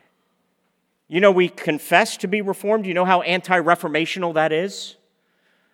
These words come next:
When Luther said the entire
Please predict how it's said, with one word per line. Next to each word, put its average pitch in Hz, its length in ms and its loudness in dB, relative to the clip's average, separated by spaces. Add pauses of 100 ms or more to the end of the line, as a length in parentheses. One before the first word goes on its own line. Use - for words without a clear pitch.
(680)
When 135 360 2
Luther 190 680 2
said 180 840 0 (480)
the 160 160 0
entire 208 920 2